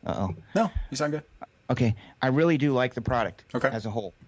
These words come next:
Speaker 1: Um, but for breaking, it's a little frustrating because it takes a lot of time for my sorters to go through it to make sure that nothing was missed, to make sure that it's,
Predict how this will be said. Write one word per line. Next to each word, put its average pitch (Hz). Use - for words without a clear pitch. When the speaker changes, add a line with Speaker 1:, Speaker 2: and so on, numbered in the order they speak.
Speaker 1:
Um, 113
but -
for 120
breaking, 147
it's 120
a 123
little 123
frustrating 127
because 117
it 110
takes 117
a 113
lot 110
of 110
time 117
for 113
my 107
sorters 120
to -
go 110
through 120
it -
to 123
make 117
sure 117
that -
nothing 110
was 98
missed, 131
to 117
make 110
sure 117
that 104
it's, -